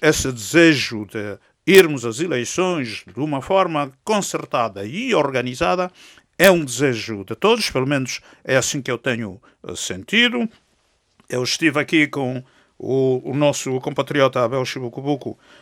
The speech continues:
ah, e, e tratamos deste assunto durante esses dias, falamos bastante sobre esse assunto.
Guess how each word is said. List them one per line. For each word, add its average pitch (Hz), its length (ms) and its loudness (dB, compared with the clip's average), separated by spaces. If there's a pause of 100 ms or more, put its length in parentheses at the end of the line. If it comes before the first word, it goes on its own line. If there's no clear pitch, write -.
(180)
ah, 123 380 6
e, 143 320 2
e 143 100 4
tratamos 135 680 2
deste 117 300 -2
assunto 117 500 -2
durante 104 380 -8
esses 95 300 -10
dias, 202 340 -2
falamos 110 380 -8
bastante 107 400 -12
sobre 98 260 -14
esse - 140 -14
assunto. 233 340 -6